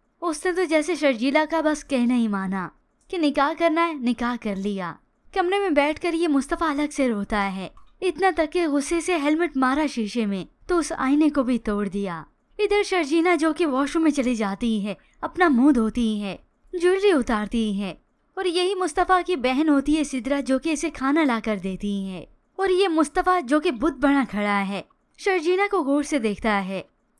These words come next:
और फिर आ ही गया अपनी असल तबीयत पर। उसी वक्त धड़ाम से सोफे पर बैठता है और बूट उतारे एक वहाँ एक यहाँ।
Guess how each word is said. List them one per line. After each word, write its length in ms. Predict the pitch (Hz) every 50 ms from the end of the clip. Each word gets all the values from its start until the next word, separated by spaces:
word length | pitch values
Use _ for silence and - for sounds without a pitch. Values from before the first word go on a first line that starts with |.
| _ -
और 100 | 392 381
फिर 160 | - 403 403
आ 160 | - 247 262
ही 140 | 294 370 392
गया 240 | 302 311 311 330 339
अपनी 260 | 311 311 - 349 349
असल 240 | 311 269 - 320 302
तबीयत 440 | 240 - 247 208 214 226 233 220 -
पर। 260 | - 208 202 185 160 - _ _ _ _ _ _ -
उसी 200 | 392 359 - 370
वक्त 280 | 339 370 359 320 - 220
धड़ाम 360 | 233 262 262 269 311 370 381
से 100 | 415 392
सोफे 320 | - 339 311 311 339 330
पर 140 | 311 339 330
बैठता 420 | 254 214 247 247 269 269 - - 320
है 300 | 311 285 277 302 311 285
और 200 | - 269 330 311
बूट 340 | 226 214 294 339 381 359 320
उतारे 420 | 302 269 - 240 226 247 277 294
एक 340 | 285 - - 285 311 - -
वहाँ 380 | 226 226 220 214 240 269 - - - _ _ -
एक 240 | 302 311 302 294 -
यहाँ। 420 | 220 214 196 190 175 190 185 175